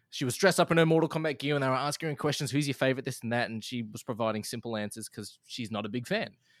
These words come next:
But she enjoyed the film because she's like, "I don't give a fuck about the story. I wanna s-, I wanna see a kid get decapitated."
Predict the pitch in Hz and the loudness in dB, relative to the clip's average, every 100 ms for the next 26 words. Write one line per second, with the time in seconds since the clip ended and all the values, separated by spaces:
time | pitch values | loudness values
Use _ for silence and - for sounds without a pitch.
0 | _ _ _ _ _ - 147 - - 175 | _ _ _ _ _ 0 2 4 6 8
1 | 208 185 160 175 147 - 220 202 143 160 | 8 8 6 4 2 2 4 6 4 0
2 | 143 131 139 123 147 247 190 143 113 - | 0 0 -2 2 2 2 0 -4 -6 -4
3 | 190 - 120 95 107 - 170 180 87 71 | -2 0 -2 -2 -6 -4 0 2 0 -4
4 | - 113 170 185 131 117 - - 131 131 | -2 4 6 6 4 2 -4 -6 -2 4
5 | 139 175 151 139 165 - 101 120 - 95 | 6 6 4 4 0 -2 -4 -4 -6 -6
6 | 110 - 92 - 185 220 131 104 87 | -6 -6 -8 -2 2 2 2 -4 -4